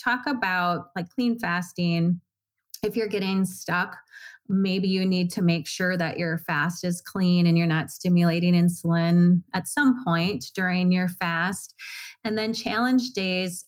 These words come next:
really work well, especially for people who've been sick for a long time or have pretty severe metabolic issues, prediabetes, diabetes type two, P C O S, heart disease, just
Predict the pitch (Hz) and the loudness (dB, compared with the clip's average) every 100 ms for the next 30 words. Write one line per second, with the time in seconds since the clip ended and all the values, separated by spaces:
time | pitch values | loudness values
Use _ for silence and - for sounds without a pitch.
0 | - 220 233 254 240 196 185 185 170 170 | -6 -2 0 2 2 0 -2 -2 -2 0
1 | 170 - - - - 175 175 180 175 175 | -2 -4 -10 -10 -6 -6 -4 -6 -4 -6
2 | - 170 175 170 175 165 165 165 156 - | -6 -6 -4 -4 -4 -2 0 0 -2 -8
3 | 151 - - 185 185 185 185 170 165 180 | -8 -8 -4 -2 0 -2 0 0 2 2
4 | 180 - 165 160 165 170 170 170 170 175 | 0 -2 -2 2 2 2 2 0 -2 -6
5 | _ _ 202 185 180 180 165 160 165 165 | _ _ -4 -4 -2 -4 -2 -2 -2 -4
6 | 170 - - - - 180 180 165 160 165 | -8 -18 -20 -16 -4 -2 0 0 -2 -2
7 | - 208 196 202 180 180 180 175 175 170 | -4 -6 -4 -2 -2 -2 -4 -4 -2 -2
8 | 165 160 160 156 151 160 175 165 165 - | 0 0 0 0 0 0 2 0 -2 -4
9 | 165 - 220 196 190 190 190 - - - | -6 -4 -2 0 0 0 -2 -10 -20 -20
10 | _ 196 180 175 156 160 180 175 175 - | _ -2 -2 0 2 2 2 0 0 -4
11 | - - - - - 208 202 190 170 175 | -12 -14 -16 -8 -4 -4 -2 -2 0 0
12 | 170 170 170 - 196 - - - | 0 0 -4 -6 -6 -6 -18 -20